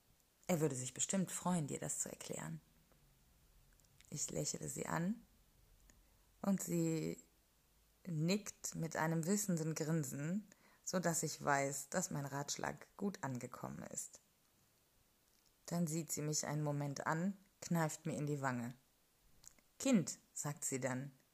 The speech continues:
„nimm ein bisschen Ingwer mit nach oben. Heute Morgen war es sehr kalt. Nicht, dass du dich erkältest. Trink ein bisschen Ingwertee mit Zitrone und Honig. Dann wirst du auf gar keinen Fall krank. Hast du gehört?“ Ich lächle.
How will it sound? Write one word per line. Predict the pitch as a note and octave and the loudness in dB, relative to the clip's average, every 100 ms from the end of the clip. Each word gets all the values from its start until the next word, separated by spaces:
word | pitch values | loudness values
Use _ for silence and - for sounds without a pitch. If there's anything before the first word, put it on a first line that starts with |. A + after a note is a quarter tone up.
| _ _ _ _ | _ _ _ _
„nimm | B3+ C4 | 2 6
ein | G#3 F#3 | 6 6
bisschen | G3 - F3 - | 4 4 2 6
Ingwer | B3+ A3+ D3+ | 10 10 8
mit | C#3 - | 2 -2
nach | C#3 C3 | -4 -4
oben. | - C#3 C3+ C3+ - - _ _ _ - | -4 -6 -6 -10 -12 -20 _ _ _ 0
Heute | E3+ E3 | 2 8
Morgen | A3 B3 A#3+ G3 | 10 10 10 10
war | F3+ | 8
es | F3+ - | 6 4
sehr | A3+ | 4
kalt. | A#3 C4+ G#3 B2+ - - | 4 2 2 2 -4 -8
Nicht, | - E3+ A3 - - | 2 4 4 2 2
dass | A3 - | 2 2
du | G#3 | 0
dich | G#3 - | 0 0
erkältest. | G3+ - D#4+ E4 G#3 B3+ - - - - - - _ | -2 2 2 4 2 2 0 -8 -20 -20 -20 -20 _
Trink | - D4+ D#4 | 4 6 6
ein | - F#3+ | 4 2
bisschen | F#3 F3+ - | 2 0 0
Ingwertee | D#4+ D4 C4 - G#3+ G3+ G#3 - | 0 2 2 4 4 4 2 -4
mit | E3 D#3 | -2 2
Zitrone | F3 F3 - G#3 G3+ | 2 2 4 8 8
und | - E3 | 4 0
Honig. | G#3+ A3+ G3+ F#3 - - _ _ _ _ _ - | 6 8 8 4 -2 -6 _ _ _ _ _ -2
Dann | D3+ | 2
wirst | D#3+ D#3+ - | 4 2 2
du | |
auf | - | 0
gar | - G3+ | 6 4
keinen | - F#3+ | 6 2
Fall | F3+ D#3+ | 2 0
krank. | - D#3 C3 - | -2 -4 -4 -4
Hast | B2+ - | -2 0
du | C3 | -2
gehört?“ | C3+ F3 B3 - - _ _ _ _ _ _ _ _ _ _ _ _ _ _ _ - | 6 8 8 4 -12 _ _ _ _ _ _ _ _ _ _ _ _ _ _ _ -8
Ich | E3+ - | -6 -4
lächle. | C3+ - - D#3 | -6 -6 -6 -8